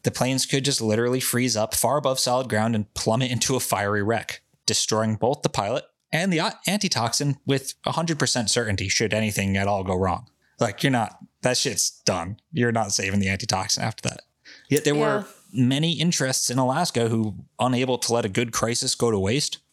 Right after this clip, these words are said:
Speaker 1: wanted to use this situation to jumpstart the industry of Alaskan aviation. So Mark Summers went to Leonard Seppala and informed him of the plan and told him to get ready to go as soon as the serum could be located.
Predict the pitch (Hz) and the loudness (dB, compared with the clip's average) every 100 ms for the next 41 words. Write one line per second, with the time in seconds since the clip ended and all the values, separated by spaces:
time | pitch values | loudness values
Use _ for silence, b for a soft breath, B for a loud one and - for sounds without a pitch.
0 | _ 117 123 143 - 123 123 127 - 117 | _ -2 0 0 0 0 2 0 0 0
1 | 107 104 - 107 101 - 120 120 - 107 | 0 0 0 -2 -2 0 0 0 0 -2
2 | 107 110 107 - 107 98 98 92 - 101 | 0 0 2 0 0 0 0 0 0 0
3 | 98 101 95 - - b b b - - | 0 0 -2 -4 -6 b b b -2 2
4 | 131 190 - 175 165 - - 135 131 - | 2 2 2 2 2 0 -2 0 0 2
5 | 135 123 113 123 143 - 117 110 107 107 | 2 0 2 2 2 0 0 2 2 2
6 | 101 151 147 147 135 120 113 120 - 104 | 2 2 2 0 0 0 0 0 -2 -2
7 | 104 104 131 139 127 117 107 - 143 147 | -2 -2 -2 0 0 0 0 0 2 2
8 | 143 135 123 117 107 - 135 131 - - | 0 0 2 2 2 0 2 0 0 -2
9 | 123 110 104 104 101 92 - - - | 0 0 0 0 0 -2 -4 -6 -12